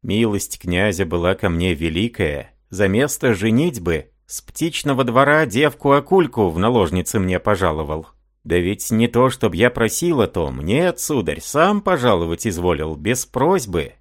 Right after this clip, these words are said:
После того года через два меня на певице женили, на родной сестре Василисы Бурылихи,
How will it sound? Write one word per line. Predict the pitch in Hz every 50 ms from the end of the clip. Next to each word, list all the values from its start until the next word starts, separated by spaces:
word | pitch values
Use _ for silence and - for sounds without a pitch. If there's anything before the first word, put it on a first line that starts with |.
| _ _ _ _ _ _ _
После | - 98 107 160 185 180 - - 175 170 170
того | 170 151 135 131 147 160 151
года | 120 104 113 123 - 139 131
через | - - 135 120 104 95 90
два | 78 80 82 87 101 127 151
меня | 143 113 98 95 92 104 120 143
на | 139 123 120
певице | - 131 131 113 92 90 90 - - - 104 85
женили, | 76 82 95 95 95 92 90 85 85 87 85 82 - - _ _ _ -
на | 101 98 98
родной | 101 98 82 85 113 135 147
сестре | 135 - - 123 107 - - 120 120 135 147 143
Василисы | 120 110 107 - - 120 113 135 147 - - 131 120 104
Бурылихи, | 104 117 120 135 135 135 135 139 117 - - - 85 71 65 -